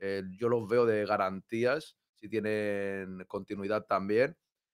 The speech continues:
yo pondría a Álava de lateral izquierdo de momento, porque Camavinga tiene que jugar en el centro del campo. Perdió algún balón que otro, pero Camavinga a mí me gustó.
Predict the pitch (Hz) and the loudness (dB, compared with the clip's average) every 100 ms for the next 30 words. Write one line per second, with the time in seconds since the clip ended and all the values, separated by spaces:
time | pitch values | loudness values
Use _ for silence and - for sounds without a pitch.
0 | _ _ _ _ 120 107 117 110 117 113 | _ _ _ _ -4 0 0 0 2 4
1 | 113 117 110 104 107 104 98 - 113 110 | 6 6 4 2 0 0 -4 -4 0 0
2 | 104 85 90 85 80 - 98 - 104 104 | 0 -4 -8 -10 -16 -8 -8 -8 -4 -2
3 | 98 107 120 113 110 107 98 107 101 110 | 0 0 2 2 2 -2 0 0 0 -2
4 | 95 95 95 - 127 127 135 127 156 180 | -4 -2 -2 2 2 4 2 2 4 4
5 | 175 165 160 151 156 170 175 151 131 123 | 6 8 6 4 4 4 4 2 4 2
6 | 123 139 131 120 123 123 110 107 - 143 | 2 4 4 4 2 0 0 -2 0 2
7 | 170 _ | 0 _